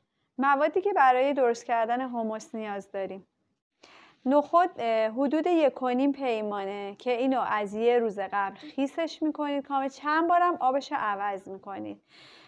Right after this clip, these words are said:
وقتی که خیس کردین، الان آبش رو جدا می‌کنین و باید این نخود پخته بشه. ارده سه قاشق غذاخوری،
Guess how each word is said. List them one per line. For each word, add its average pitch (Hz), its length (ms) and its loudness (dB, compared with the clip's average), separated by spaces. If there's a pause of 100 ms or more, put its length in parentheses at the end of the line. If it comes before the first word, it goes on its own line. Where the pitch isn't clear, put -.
(120)
وقتی 302 320 2
که 254 120 -2
خیس 247 340 -6
کردین، 247 500 0
الان 233 400 -2
آبش 220 400 -2
رو 208 60 -6
جدا 220 320 0
می‌کنین 339 600 0
و 262 340 6
باید 226 280 0
این 240 180 -4
نخود 247 440 -4
پخته 196 440 -8
بشه. - 420 -12 (2000)
ارده 254 560 2
سه 339 320 -2
قاشق 254 540 -2
غذاخوری، 190 800 -10